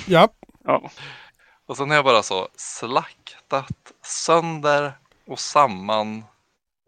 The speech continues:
Speaker 3: Linus, det, ja, det, det var ju en hemsk match för dig.
Speaker 1: <laughs> Ja.
Speaker 3: Alltså, det, det var, du blev totalt ägd.
Speaker 2: <laughs>
Speaker 3: Så du inte, så aldrig mer tänkte spela fantasy. Ehm,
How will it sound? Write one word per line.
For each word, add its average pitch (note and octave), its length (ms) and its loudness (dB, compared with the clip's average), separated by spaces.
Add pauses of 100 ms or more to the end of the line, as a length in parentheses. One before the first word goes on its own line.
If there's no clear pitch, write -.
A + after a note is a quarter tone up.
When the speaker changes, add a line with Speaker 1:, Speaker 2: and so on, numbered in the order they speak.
(380)
Speaker 3:
Linus, C3+ 480 -6
det, - 320 -8 (180)
ja, - 220 -8
det, D3 200 -4 (1160)
det F3+ 160 2
var D#3+ 120 2
ju C#3 80 2
en A#2+ 60 -4
hemsk C3 340 -2
match A2+ 220 -2
för - 60 -12
dig. F#2 180 0 (480)
Speaker 1:
<laughs> G2 160 -8 (960)
Ja. A3+ 200 6 (720)
Speaker 3:
Alltså, - 200 -10
det, B2 260 -20
det C3+ 160 -4
var, A#2+ 480 0 (340)
du C#3+ 100 -10
blev B2 140 -2 (320)
totalt - 280 -2
ägd. B3 380 -2
Speaker 2:
<laughs> - 680 -12
Speaker 3:
Så B2+ 60 -10
du C3 60 -2
inte, - 280 -10
så - 100 -8
aldrig C3 180 -4
mer A#2 240 -2
tänkte G2 200 -12
spela F#2+ 280 -6
fantasy. - 400 -10 (760)
Ehm, G2+ 560 2